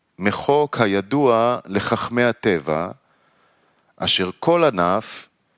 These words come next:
טבעו קרובה ושבה אל שורשו. וכל העניינים, א',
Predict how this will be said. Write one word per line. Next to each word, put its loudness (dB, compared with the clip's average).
טבעו 0
קרובה 0
ושבה 0
אל -2
שורשו. -2
וכל 2
העניינים, 0
א', 0